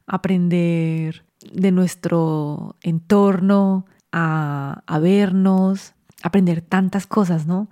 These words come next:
Aprender a jugar con la materia, con la energía. En todo caso, estamos acá en este plano para aprender, para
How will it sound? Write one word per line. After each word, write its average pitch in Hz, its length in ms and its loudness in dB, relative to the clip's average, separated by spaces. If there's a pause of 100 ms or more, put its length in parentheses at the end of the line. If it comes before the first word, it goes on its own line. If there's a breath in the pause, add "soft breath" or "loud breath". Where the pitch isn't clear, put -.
(180 loud breath)
Aprender 175 960 0
a 185 500 0
jugar 170 440 0
con 180 220 2
la 170 420 -2
materia, 190 680 -2
con 190 160 -2
la 165 80 0
energía. 196 760 -4 (340)
En 196 100 -2
todo 185 180 2
caso, 208 180 -2
estamos 208 280 0
acá 190 160 -2
en 165 40 0
este 170 220 -4
plano 202 480 0
para 180 160 -4
aprender, 160 680 -4 (200)
para 160 600 -2